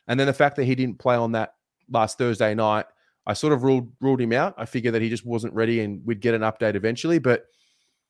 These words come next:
there were quite a few people that went to the open training session yesterday who said that, like, Durden was out there. There was some news circulating that Jesse Motlop had a calf complaint. I don't know where that came from and how that came about, but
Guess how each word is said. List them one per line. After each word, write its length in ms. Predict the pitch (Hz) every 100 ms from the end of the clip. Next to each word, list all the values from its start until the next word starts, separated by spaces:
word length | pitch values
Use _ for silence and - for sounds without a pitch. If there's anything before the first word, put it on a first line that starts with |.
| _ _
there 100 | -
were 60 | 123
quite 200 | - 151
a 60 | 151
few 140 | 156
people 280 | 147 143 127
that 120 | 123
went 300 | 123 127 123
to 300 | - 131 123
the 140 | 117 117
open 260 | 123 123 113
training 320 | - 120 123
session 560 | 123 107 - 104 101 - _ -
yesterday 560 | 131 - 120 101 151 - _ _ _ _ _ _ - - -
who 440 | 127 123 117 110 - _ _
said 420 | - - 127 117
that, 200 | 113 -
like, 220 | 92 -
Durden 240 | 123 120 113
was 140 | 107
out 200 | 127 120
there. 360 | 127 120 120 113 - _ _ _ -
There 80 |
was 180 | 110 107
some 200 | - 110
news 280 | 127 131 123
circulating 580 | - 123 127 120 120 120 104
that 180 | 90
Jesse 260 | - 120 -
Motlop 480 | 110 127 - 123 117
had 140 | 117
a 40 | 110
calf 440 | - 120 117 -
complaint. 480 | 131 110 - 117 113
I 60 | 113
don't 160 | 123
know 120 | 117
where 300 | 117 110 117
that 180 | 117 113
came 220 | - 117
from 360 | 113 113 113 113
and 120 | 101
how 140 | 110 110
that 160 | 113
came 200 | - 113
about, 440 | 107 110 120 151 -
but 140 | 110